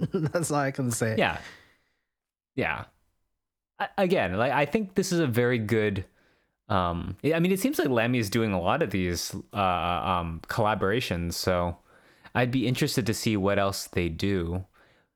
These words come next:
Speaker 2: I really wish they'd offer it to more than just Taobao or whatever, but
Speaker 1: Yeah, I wish it's more readily available, um, to other parts of the world.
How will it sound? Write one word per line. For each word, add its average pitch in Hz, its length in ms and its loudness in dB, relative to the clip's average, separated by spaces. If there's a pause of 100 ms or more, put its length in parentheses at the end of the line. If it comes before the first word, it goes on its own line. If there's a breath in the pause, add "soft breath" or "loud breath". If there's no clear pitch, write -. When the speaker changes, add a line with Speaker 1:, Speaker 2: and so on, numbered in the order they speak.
(120)
Speaker 2:
I 135 80 0
really 170 240 2
wish 151 180 0
they'd 120 160 2
offer 101 380 0
it 87 200 -2 (920)
to 87 680 0 (360)
more 101 280 2
than 90 140 0
just 87 240 -4
Taobao 85 560 2
or 82 340 -4 (100)
whatever, 85 540 -4
but - 220 -8 (340)
Speaker 1:
Yeah, 160 600 0
I 143 120 0
wish 170 220 0
it's - 260 -8
more 135 240 2
readily 123 280 2
available, 113 520 0 (340 loud breath)
um, 107 440 -2 (160)
to - 180 -6
other 113 160 2
parts 117 300 -2
of 117 80 0
the 117 80 2
world. 117 420 0